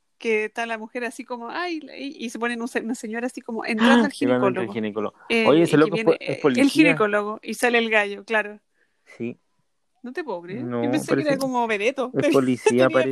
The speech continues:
Speaker 1: pinta de vedeto, así como de modelo.
Speaker 2: O su traje de vedeto de policía.
Speaker 1: Se lo respeto por la profesión, entonces, que se anda mostrando ahí, yo creo.
Speaker 2: Yo
Speaker 1: Yo
Speaker 2: creo que
Speaker 1: creo.
Speaker 2: tiene
Speaker 1: No, sí, pues, así que
Speaker 2: Sí,
Speaker 1: ese
Speaker 2: que anda
Speaker 1: como el
Speaker 2: dando
Speaker 1: TikTok
Speaker 2: vueltas
Speaker 1: que
Speaker 2: y
Speaker 1: se
Speaker 2: la
Speaker 1: me
Speaker 2: señora
Speaker 1: ha,
Speaker 2: así como,
Speaker 1: eh,
Speaker 2: "Uh, uh, uh,
Speaker 1: repetido
Speaker 2: uh, ¿viste el video?
Speaker 1: mucho.
Speaker 2: Mira, uh".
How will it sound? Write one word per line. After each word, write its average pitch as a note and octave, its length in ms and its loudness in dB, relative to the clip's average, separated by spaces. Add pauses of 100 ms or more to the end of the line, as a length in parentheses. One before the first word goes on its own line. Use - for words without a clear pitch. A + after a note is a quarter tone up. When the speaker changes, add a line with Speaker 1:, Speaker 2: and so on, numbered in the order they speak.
(100)
Speaker 1:
pinta - 160 -20
de D4 60 -6
vedeto, C4+ 420 -8
así C4 200 -8
como C4+ 220 -4
de B3 80 -6
modelo. A#3+ 340 -8 (440)
Speaker 2:
O G#2+ 80 -10
su - 100 -14
traje G#2 260 2
de A2 140 6
vedeto G#2+ 300 4
de A#2 120 2
policía. A#2 460 -4 (460)
Speaker 1:
Se C4 120 4
lo A#3 120 4
respeto - 420 0
por D#4 100 0
la A3+ 100 0
profesión, A3+ 440 -2 (100)
entonces, A#3+ 440 -6 (160)
que A#3+ 100 -6
se C4 100 -2
anda A#3+ 220 0
mostrando A3+ 500 -6
ahí, A#3 200 -4
yo A3 180 0
creo. B3+ 380 0 (180)
Speaker 2:
Yo - 120 2
Speaker 1:
Yo - 80 6
Speaker 2:
creo - 140 2
que F#4+ 100 4
Speaker 1:
creo. - 120 -4
Speaker 2:
tiene G#2 140 -2 (1120)
Speaker 1:
No, A3 320 -8
sí, B3 160 -12
pues, A#3 160 -6
así B3 80 -16
que G#3+ 120 -10
Speaker 2:
Sí, - 140 4
Speaker 1:
ese A2+ 80 2
Speaker 2:
que - 60 0
anda A#2+ 140 0
Speaker 1:
como - 100 2
el A#2 60 -6
Speaker 2:
dando A2+ 80 -4
Speaker 1:
TikTok G#2+ 60 -6
Speaker 2:
vueltas - 300 -2
Speaker 1:
que A#3+ 60 -2
Speaker 2:
y A#3 40 -2
Speaker 1:
se - 0 -
Speaker 2:
la A#3 80 -2
Speaker 1:
me B3+ 60 -4
Speaker 2:
señora B3+ 180 -4
Speaker 1:
ha, B3+ 40 -4
Speaker 2:
así A#3 100 -6
como, A3+ 100 -4
Speaker 1:
eh, F4+ 120 2
Speaker 2:
"Uh, B4 140 6
uh, F#4 120 4
uh, B3 80 -2
Speaker 1:
repetido G#3 380 -4
Speaker 2:
uh, C#3+ 40 -10
¿viste - 280 -12
el C4 40 -8
video? A3 140 -2
Speaker 1:
mucho. D#4+ 140 -6
Speaker 2:
Mira, E3+ 160 -4
uh". F#4+ 80 2